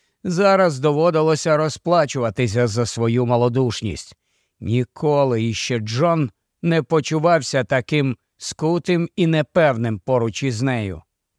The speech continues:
«Залишайся вдома і підтримуй вогонь у печі», навмисно бадьоро вимовив він, безуспішно намагаючись зловити погляд Керол. «Я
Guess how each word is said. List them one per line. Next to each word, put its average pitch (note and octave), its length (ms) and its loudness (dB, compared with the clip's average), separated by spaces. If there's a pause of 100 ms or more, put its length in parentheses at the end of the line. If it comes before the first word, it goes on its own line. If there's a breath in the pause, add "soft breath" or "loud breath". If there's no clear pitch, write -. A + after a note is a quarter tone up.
(220)
«Залишайся D#3 920 2
вдома F3+ 580 0 (240)
і G3+ 220 0
підтримуй G#3 760 2
вогонь F#3 500 2
у F3 140 0
печі», D#3+ 560 -2 (280)
навмисно D#3 560 0
бадьоро D#3+ 460 2
вимовив D3 600 0
він, F3+ 280 2 (280)
безуспішно F#3 960 0
намагаючись D3 720 0
зловити C#3 580 0
погляд C3+ 540 -2
Керол. G#2+ 460 -2 (480)
«Я G#3+ 380 2